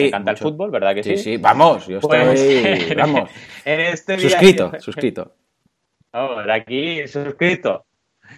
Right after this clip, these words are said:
Speaker 1: Pues en el día hablan de precisamente eso, de, eh, la última manifestación de la vitalidad del tejido asociativo perico, porque ya sabéis que los del Español los llamamos cariñosamente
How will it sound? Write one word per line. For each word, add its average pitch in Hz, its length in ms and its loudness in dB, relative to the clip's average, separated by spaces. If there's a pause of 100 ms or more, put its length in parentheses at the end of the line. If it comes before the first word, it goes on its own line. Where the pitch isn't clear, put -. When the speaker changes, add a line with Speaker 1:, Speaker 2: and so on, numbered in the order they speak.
(880)
Speaker 1:
Pues 147 160 0
en 143 80 -2
el 135 120 -4
día 151 100 0
hablan 160 200 -2
de 160 220 0
precisamente 131 600 -6
eso, 151 300 -6
de, 147 420 0
eh, 113 320 0
la 131 120 2
última 233 320 -2
manifestación 196 560 -2
de 196 40 -2
la 175 80 0
vitalidad 143 360 -2
del 165 140 -4
tejido 170 460 -2
asociativo 143 640 -2
perico, 120 560 -2
porque 92 220 -8
ya 107 80 -2
sabéis 113 240 -2
que - 80 -6
los 110 240 2
del 107 120 -4
Español 113 280 -4
los 123 100 -2
llamamos 117 280 -4
cariñosamente 120 640 -4